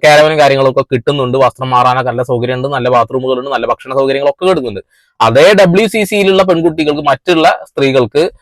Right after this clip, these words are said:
ഇത്തരം കാര്യങ്ങളൊന്നും കിട്ടുന്നുമില്ല. അപ്പൊ അങ്ങോട്ടും ഇങ്ങോട്ടും തന്നെ അത് ചോദിച്ചു വാങ്ങാനും അത് ചോദിച്ചു വാങ്ങിക്കൊടുക്കാനുള്ള ഒരു കഴിവൊന്നും അവരുടെ ഇടയിലില്ല. പിന്നെ ഞങ്ങൾ ശക്തമായി മുന്നോട്ട് പോകുമെന്ന് പറയുമ്പോ കൊ-, ഇതിപ്പോ കോടതിയോ അല്ലെങ്കിൽ സർക്കാരോ ആളുകളുടെ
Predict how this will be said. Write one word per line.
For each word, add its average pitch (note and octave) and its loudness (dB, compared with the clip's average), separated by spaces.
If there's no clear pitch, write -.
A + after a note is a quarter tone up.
ഇത്തരം D3 -2
കാര്യങ്ങളൊന്നും B2 -2
കിട്ടുന്നുമില്ല. C3 -2
അപ്പൊ D3 0
അങ്ങോട്ടും A3 4
ഇങ്ങോട്ടും G#3 2
തന്നെ F#3+ 2
അത് F3 0
ചോദിച്ചു D#3+ 0
വാങ്ങാനും E3 -2
അത് D3+ -8
ചോദിച്ചു D3 -4
വാങ്ങിക്കൊടുക്കാനുള്ള D#3+ 0
ഒരു C#3+ -2
കഴിവൊന്നും C3 -4
അവരുടെ C#3 2
ഇടയിലില്ല. A2+ 0
പിന്നെ C3 -4
ഞങ്ങൾ E3 0
ശക്തമായി F#3+ 2
മുന്നോട്ട് F3 0
പോകുമെന്ന് E3 0
പറയുമ്പോ D3 0
കൊ-, B2+ -4
ഇതിപ്പോ D#3+ -4
കോടതിയോ F#3 6
അല്ലെങ്കിൽ E3+ 0
സർക്കാരോ D#3+ 2
ആളുകളുടെ E3+ 4